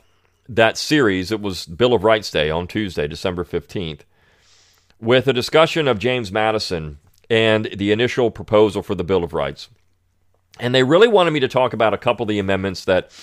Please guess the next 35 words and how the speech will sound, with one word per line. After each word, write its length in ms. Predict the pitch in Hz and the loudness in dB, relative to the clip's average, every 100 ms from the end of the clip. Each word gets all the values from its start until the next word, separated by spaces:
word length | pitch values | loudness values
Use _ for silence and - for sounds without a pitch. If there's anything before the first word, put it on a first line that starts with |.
| - - _ _ - | -20 -20 _ _ -4
didn't 280 | 95 202 196 | 4 4 6
make 220 | 139 123 | 2 4
it 80 | 226 | 4
at 140 | 208 | 2
first. 520 | - 160 131 98 92 90 | 2 4 6 6 2 -4
One 300 | 90 156 208 | 0 2 2
is 140 | 135 | 0
still 260 | - 147 123 | 2 4 4
outstanding. 480 | 95 - 131 101 | 2 0 -2 -2
It's 120 | 95 - | -4 -6
the 140 | 123 | -4
original 360 | 113 190 233 180 | -2 0 -2 -2
First 340 | 147 135 - | 0 0 -2
Amendment. 440 | 101 110 90 69 _ _ _ _ _ _ _ _ _ | -6 -4 -6 -12 _ _ _ _ _ _ _ _ _
And 120 | 123 | 0
I 80 | 151 | 0
find 320 | 147 196 254 | 2 2 2
this 160 | 220 - | 0 2
amendment 380 | 147 139 131 - | 2 2 0 -6
extremely 440 | - 147 127 117 | -4 -2 0 0
interesting. 420 | 131 107 101 104 | 0 0 -2 -2
In 80 | 98 | -4
fact, 260 | 117 110 104 | -2 -2 -2
it 80 | |
applies 680 | 98 - 120 127 120 95 - - _ _ _ - | -8 -2 0 4 4 2 -6 -14 _ _ _ -6
to 140 | 117 | 0
this 160 | 104 95 | 2 0
show 480 | - 113 76 67 76 | 0 0 0 -2 -4
and 120 | 92 | -2
everything 380 | 101 104 101 92 | 0 0 -2 -2
I 120 | 87 | 0
talk 260 | 98 90 | 2 0
about 220 | 82 76 76 | 0 -4 -2
doing 300 | 101 90 73 | -2 -2 -6
here, 280 | 67 67 | -12 -16